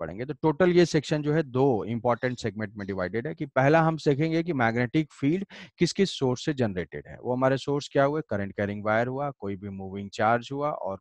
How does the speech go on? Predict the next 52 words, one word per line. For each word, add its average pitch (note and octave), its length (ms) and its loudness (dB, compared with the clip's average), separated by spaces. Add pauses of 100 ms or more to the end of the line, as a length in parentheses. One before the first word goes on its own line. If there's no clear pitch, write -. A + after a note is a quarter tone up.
कोई G2 140 -8
भी G2 140 -12
बार G2+ 280 0
मैग्नेट A#2 400 -6
या G2+ 120 -4 (200)
मटेरियल, G2 420 -6
मैग्नेटिक F#2 480 -10
मटेरियल G#2 360 -8
हुआ। - 160 -20 (600)
और D3 160 6
फिर G3 180 6
देखेंगे G3 400 6
कि F#3 120 0
यही D#3+ 380 6
जो F3+ 140 6
है F3+ 160 8
कितना D#3+ 400 2
फोर्स B2+ 400 0
अप्लाई G2 420 0
कर F2 160 -4
रहे D#2+ 180 -8
हैं, - 160 -18 (1500)
कितना B2+ 360 -2 (400)
फोर्स D3 320 4
अप्लाई B2+ 300 6
कर B2 160 4
रहे B2+ 100 4
हैं। B2+ 80 2
जैसे A#2+ 420 2
अब B2 140 2 (120)
किसी C3+ 200 0
मैग्नेटिक B2 480 2
फील्ड A#2+ 180 -2
में A#2+ 80 -2
कोई G#2+ 180 -4
वायर A#2 360 4
है A#2 220 0
तो A#2 120 -8
कितना A2+ 380 -4
फोर्स G#2+ 380 -6
है, G#2 80 -2
किसी A2+ 220 -2
मैग्नेटिक A2 400 0
फील्ड G#2 180 -8
में G2+ 80 -8
कोई F#2 160 -10
चार्ज A#2 440 2
है A#2 120 2
तो A2 120 -6
कितना G2+ 280 -8
फोर्स G2+ 340 -10
है, G2+ 60 -8